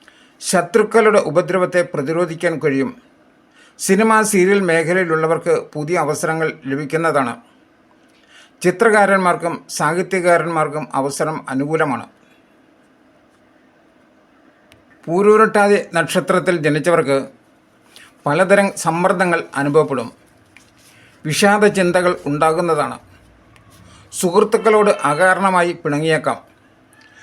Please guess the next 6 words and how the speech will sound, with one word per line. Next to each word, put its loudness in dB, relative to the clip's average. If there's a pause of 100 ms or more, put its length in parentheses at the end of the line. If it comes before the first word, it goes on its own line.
(300)
കർമ്മരംഗത്ത് 2 (120)
മനമെടുപ്പ് 0
അനുഭവപ്പെടും. -2 (920)
ആലസ്യം 2
അനുഭവപ്പെടാനും 0
സാധ്യതയുണ്ട്. -4